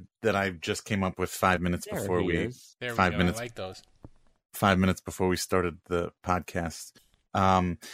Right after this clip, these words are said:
Speaker 1: you know, look, the Saints have been doing a lot of the kicking the can down the road, and I was looking at their, uh, salary cap numbers for this year and next year,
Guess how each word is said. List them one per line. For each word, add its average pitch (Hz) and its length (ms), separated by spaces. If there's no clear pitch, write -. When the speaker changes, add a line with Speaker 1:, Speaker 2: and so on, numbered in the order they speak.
Speaker 1:
you 170 100
know, 143 100
look, 147 160
the 135 80
Saints 185 320
have 170 140
been 147 120
doing 143 180
a 131 80
lot 131 180
of 123 60
the 117 60
kicking 120 360
the 104 80
can 107 320
down 101 240
the 98 80
road, 90 420
and 95 280
I 101 100
was 92 220
looking 110 460
at 101 320
their, 95 640
uh, 90 260
salary 104 460
cap 107 260
numbers 98 320
for - 140
this 113 280
year 104 240
and 90 100
next 120 300
year, 104 380